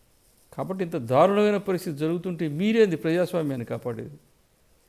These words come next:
ఇంత వైఫల్యమైనటువంటి శాఖ ఇంకొకటి ఉందా? దానికి ఒక కమిషన్ అవసరమా? దానికి వేల కోట్ల రూపాయలు ఖర్చు పెట్టాలా? ఎంతకాలం ఈ దుర్మార్గం? ఎంతకాలం ఈ అపహాస్యం?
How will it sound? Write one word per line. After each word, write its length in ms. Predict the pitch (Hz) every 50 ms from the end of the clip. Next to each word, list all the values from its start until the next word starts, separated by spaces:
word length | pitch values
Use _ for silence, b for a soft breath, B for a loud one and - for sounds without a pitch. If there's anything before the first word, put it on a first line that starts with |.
| -
ఇంత 200 | 151 151 165 165
వైఫల్యమైనటువంటి 840 | 180 160 170 190 190 214 214 214 214 214 208 196 180 196 180 170 175
శాఖ 300 | 143 - 165 170 180 -
ఇంకొకటి 320 | 185 170 165 156 143 - 151
ఉందా? 320 | 147 156 151 165 208 311 - - _ _ _ _ _ _ _ _ _ _ _ _ _ _ -
దానికి 140 | 151 147 165
ఒక 140 | 156 -
కమిషన్ 300 | - 160 190 190 175 202
అవసరమా? 460 | 196 175 165 170 175 165 165 180 226 359 370 - _ _ _ _ _ _ _ _ _ _ _ -
దానికి 200 | 147 151 160 147
వేల 220 | 135 156 175 196
కోట్ల 280 | 208 202 214 208 190 202
రూపాయలు 260 | 196 185 175 185 160 -
ఖర్చు 240 | - 233 233 - 202
పెట్టాలా? 520 | 185 202 185 - 185 175 165 170 185 240 311 - - _ _ _ _ _ _ _ _ _ - -
ఎంతకాలం 440 | 147 180 175 214 190 220 214 214 208
ఈ 60 | 196
దుర్మార్గం? 580 | 160 160 165 175 185 180 165 135 120 120 120 - - _ _ _ _ _ _ _ _ _ _ _ _ _ _ _ -
ఎంతకాలం 420 | 156 160 180 208 190 220 214 214
ఈ 100 | 214 202
అపహాస్యం? 720 | 180 165 - 185 175 170 185 170 - - - 135 110 -